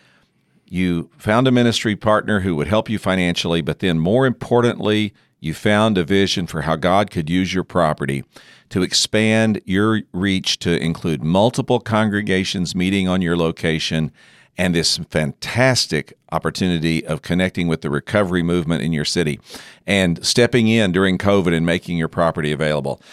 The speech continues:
So you just think about this, a church that had, uh, really a, a very limited future, uh, very much discouraged,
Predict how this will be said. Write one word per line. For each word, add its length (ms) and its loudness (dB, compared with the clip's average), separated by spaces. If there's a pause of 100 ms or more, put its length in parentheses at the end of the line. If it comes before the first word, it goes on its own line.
(160)
So 300 0
you 120 -2
just 240 0
think 200 0
about 300 0
this, 320 -6 (320)
a 60 -8
church 440 0
that 160 0
had, 400 -2 (180)
uh, 380 -2 (160)
really 500 0 (460)
a, 180 -2 (240)
a 340 -4
very 380 2
limited 580 2
future, 560 -2 (460)
uh, 300 -2
very 340 2
much 300 0
discouraged, 800 0